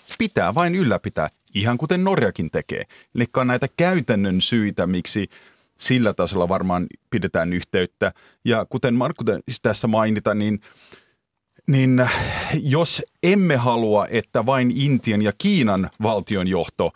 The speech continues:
keskustelee Kremlin kanssa, niin, niin kai jonkunlainen ovi pitää pitää siinäkin auki,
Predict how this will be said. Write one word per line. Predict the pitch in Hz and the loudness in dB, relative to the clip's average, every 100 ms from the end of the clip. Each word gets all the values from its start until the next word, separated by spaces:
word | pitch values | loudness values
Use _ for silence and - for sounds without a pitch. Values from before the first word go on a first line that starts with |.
| _ _ _ _ _ | _ _ _ _ _
keskustelee | - 98 - - 107 95 92 92 - | -2 -2 -4 -2 0 0 0 -4 -4
Kremlin | 107 98 87 87 | -2 0 -2 -2
kanssa, | 101 90 - 98 | -2 0 -2 -2
niin, | 101 104 | -2 -2
niin | 117 110 104 _ - | -2 -4 -4 _ -4
kai | 143 110 | -2 0
jonkunlainen | 139 156 123 117 117 120 | 0 0 0 0 0 0
ovi | 123 139 117 | 2 2 0
pitää | 110 110 110 | -2 -2 -2
pitää | - 117 117 117 113 _ _ _ _ _ | -2 -2 -2 -2 -4 _ _ _ _ _
siinäkin | - 190 156 98 90 98 92 | -2 2 2 2 0 -2 0
auki, | 107 87 85 90 | 0 -2 -2 -6